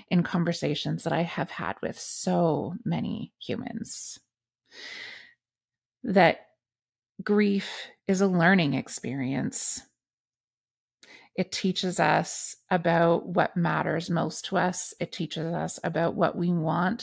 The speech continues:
to continue from our past relationships and how we can live in new and different ways. Grief opens up a new way for us to interact with the world,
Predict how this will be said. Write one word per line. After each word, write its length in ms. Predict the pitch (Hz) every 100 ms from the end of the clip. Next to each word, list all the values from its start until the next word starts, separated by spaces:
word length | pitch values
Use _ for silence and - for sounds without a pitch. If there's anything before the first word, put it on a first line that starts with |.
| -
to 100 | 170
continue 640 | - 185 - 196 196 196
from 300 | 196 - 185
our 100 | -
past 380 | 185 190 180 -
relationships 720 | 190 190 - 185 190 190 - - - - - -
and 160 | 190
how 260 | - 190 185
we 140 | 190
can 280 | 180 208 190
live 200 | 175 170 -
in 180 | 170
new 200 | 170 165
and 140 | 165 165
different 360 | 151 - -
ways. 640 | - - - - - - - _ _ _ _ _ _ - - - - - _ _ _ _ _ _ _ _ _ _
Grief 440 | 202 190 180 - -
opens 400 | 185 185 196 185
up 200 | 175 -
a 60 | 180
new 300 | 175 175 165
way 360 | 165 160 165
for 300 | 170 - -
us 160 | 165 -
to 220 | - -
interact 600 | 175 165 147 - 143 -
with 140 | 160 -
the 80 |
world, 680 | 160 156 170 160 - 196